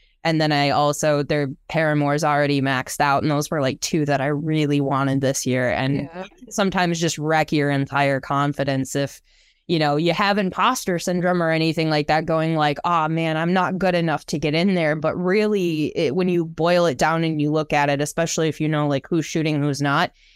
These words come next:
Speaker 1: it really is, like, first come, first serve sometimes.
Speaker 2: Mm-hmm.
Speaker 1: Sometimes people have relationships and networking. And that's, like, something that I know you have, is that you have connections with certain bands that you're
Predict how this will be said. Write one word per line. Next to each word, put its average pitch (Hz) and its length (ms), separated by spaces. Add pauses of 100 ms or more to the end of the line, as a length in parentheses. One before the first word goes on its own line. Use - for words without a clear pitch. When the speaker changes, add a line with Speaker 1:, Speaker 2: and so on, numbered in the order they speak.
(160)
Speaker 1:
it 147 120
really 175 360
is, 160 220
like, 139 220
first - 360
come, 151 260
first - 380
serve 247 300
sometimes. 233 680
Speaker 2:
Mm-hmm. 226 60
Speaker 1:
Sometimes 214 580
people 156 300
have 156 340 (340)
relationships 196 880
and 156 180
networking. 226 580
And 190 100
that's, 254 240
like, 285 140
something 185 460
that 160 200
I 170 100
know 165 200
you 160 320
have, 160 440
is 160 160
that 160 160
you 160 140
have 180 320
connections 165 600
with - 140
certain 165 440
bands 151 460
that 147 120
you're 151 280